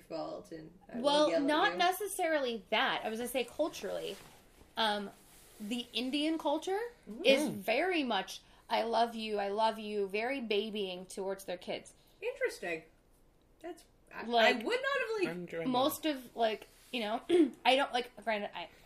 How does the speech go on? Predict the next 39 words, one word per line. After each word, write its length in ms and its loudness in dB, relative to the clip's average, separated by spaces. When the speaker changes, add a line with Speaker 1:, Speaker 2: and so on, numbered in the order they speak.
Speaker 2:
as 160 0
a 60 -8
teacher, 340 2
I 140 6
am 220 2
not 320 6
bad 340 10
talking 420 4
any 260 0
of 120 -4
my 120 2
children, 680 -2
Speaker 1:
<laughs> 480 2
Speaker 2:
but 320 10
I've 180 2
noticed 540 -2
in 400 -2
all 200 4
the 80 -2
different 280 -4
classrooms 560 -4
that 100 -4
I've 200 -2
worked 260 -6
in, 300 -6
a 60 4
lot 280 4
of 60 -2
the 80 -4
kids, 480 -4
a 100 -2
lot 200 2
of 80 -6
the 120 -8
Indian 420 -6
kids 460 -4
are 480 6
very 520 2
much 560 0